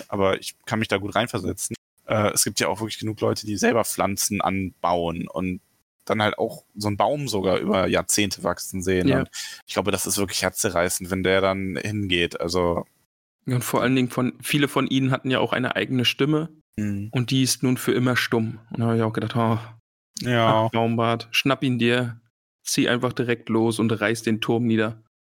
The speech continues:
Speaker 1: Auf jeden Fall.
Speaker 2: Ja, und dann bemerkt er ja selbst, er muss sich erstmal beruhigen, er ist hitzig geworden und muss sich erstmal abkühlen.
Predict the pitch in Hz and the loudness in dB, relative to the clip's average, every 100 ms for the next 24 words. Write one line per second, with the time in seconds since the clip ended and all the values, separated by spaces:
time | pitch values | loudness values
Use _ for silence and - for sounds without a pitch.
0 | _ _ - 107 104 101 - 98 95 - | _ _ -4 0 0 0 0 2 2 -2
1 | _ _ _ _ _ _ 120 107 117 135 | _ _ _ _ _ _ 0 2 2 2
2 | 135 127 120 135 131 131 - 135 127 123 | 2 0 -2 -2 2 2 2 2 2 2
3 | 127 143 - - - - - 127 127 123 | 2 2 0 -8 -10 -6 0 0 2 0
4 | 123 - 123 123 117 131 156 143 131 127 | 0 0 0 0 2 4 4 2 0 0
5 | 156 151 160 - 135 123 131 139 151 151 | -4 0 -4 0 -2 2 2 2 0 -2
6 | - 127 120 - - 123 - - 113 - | -2 -2 -2 -10 -2 -2 0 -2 -2 0
7 | 117 73 - - 95 87 | 0 0 -2 -4 -2 -2